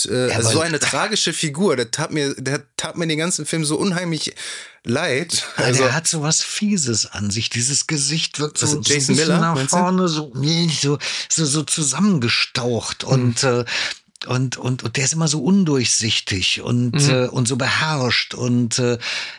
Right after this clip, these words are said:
Speaker 2: nee, also, aber Lee J Cobb, der hat dann so dieses, wenn der da um dieses Autogramm bettelt,
Speaker 1: Mhm.
Speaker 2: ja, und dann, „Ich
Speaker 3: <laughs> Ja,
Speaker 2: habe
Speaker 3: ich hab
Speaker 2: gelogen.“
Speaker 3: gelogen.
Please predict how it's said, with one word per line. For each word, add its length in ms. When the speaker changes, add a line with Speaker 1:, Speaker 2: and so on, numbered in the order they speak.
Speaker 2:
nee, 840
also, 420
aber 180
Lee 200
J 260
Cobb, 480
der 220
hat 180
dann 320
so 200
dieses, 460
wenn 140
der 100
da 100
um 100
dieses 380
Autogramm 880
bettelt, 640
Speaker 1:
Mhm. 60
Speaker 2:
ja, 180
und 220
dann, 140
„Ich 260
Speaker 3:
<laughs> 60
Ja, 200
Speaker 2:
habe 120
Speaker 3:
ich 100
hab 80
Speaker 2:
gelogen.“ 680
Speaker 3:
gelogen. 200